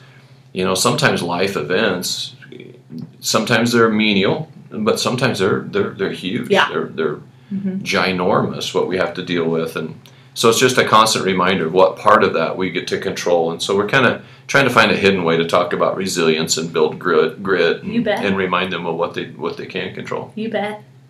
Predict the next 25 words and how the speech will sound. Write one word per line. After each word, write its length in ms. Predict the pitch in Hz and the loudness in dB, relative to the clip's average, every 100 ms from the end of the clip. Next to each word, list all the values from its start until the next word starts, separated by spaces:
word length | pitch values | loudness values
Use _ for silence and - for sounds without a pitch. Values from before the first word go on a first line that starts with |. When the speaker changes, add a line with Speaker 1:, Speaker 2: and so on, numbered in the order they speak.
| - - | -18 -2
Speaker 2:
Um, 380 | 214 202 - - - - - - | 2 2 0 -14 -20 -20 -18 -2
so 540 | - 254 226 - - - - _ - - - - - _ - | 6 10 10 8 2 -14 -20 _ -20 -8 -8 -6 -12 _ 4
I 100 | 220 | 8
love 180 | 214 196 | 10 10
it. 120 | 190 | 10
This 160 | 226 226 | 10 6
is 140 | 233 | 4
what 100 | 233 220 | 8 8
I 340 | - 277 254 | 8 10 10
<laughs> 40 | |
working 340 | 247 262 262 240 | 10 8 8 6
with, 220 | 220 208 - - 277 247 | 6 4 -2 -2 -2 6
with 180 | 208 208 | 6 6
students 520 | - 262 285 285 247 | -2 2 2 2 4
in 100 | 226 | 6
my 120 | 208 | 4
classroom. 640 | 196 208 208 - 202 180 - | 6 8 6 6 4 4 0
Speaker 1:
Mm-hmm. 260 | - - | -12 0
Speaker 2:
Um, 400 | - 196 160 - - - - _ - - 202 | 8 8 8 -2 -18 -20 -20 _ -12 -10 0
they 240 | - 226 - | 8 8 8
th-, 240 | 180 - | 2 2
say 240 | - 214 208 | 6 8 8
things 260 | 196 196 | 4 4
like, 300 | 190 175 - - - - - _ _ _ _ _ _ - | 4 4 0 -16 -20 -20 -20 _ _ _ _ _ _ 6
um, 380 | 220 185 170 | 8 10 6